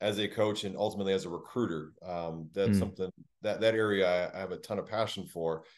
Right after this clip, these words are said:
Speaker 1: And every year we get this,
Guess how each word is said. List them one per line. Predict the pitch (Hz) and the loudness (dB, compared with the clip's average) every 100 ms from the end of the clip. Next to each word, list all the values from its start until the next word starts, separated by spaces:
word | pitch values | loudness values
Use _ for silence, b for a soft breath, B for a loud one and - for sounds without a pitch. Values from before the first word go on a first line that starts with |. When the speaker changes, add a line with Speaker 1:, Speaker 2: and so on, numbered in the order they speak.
| b b b _ _ | b b b _ _
Speaker 1:
And | 110 110 110 107 104 101 - - _ _ _ _ _ _ _ _ _ _ _ _ _ _ _ _ _ _ _ _ _ _ | 2 4 6 4 4 0 -4 -16 _ _ _ _ _ _ _ _ _ _ _ _ _ _ _ _ _ _ _ _ _ _
every | 107 113 127 | 2 4 4
year | 110 98 | 2 0
we | 87 82 | -2 -4
get | 82 78 | -8 -8
this, | 78 - | -12 -12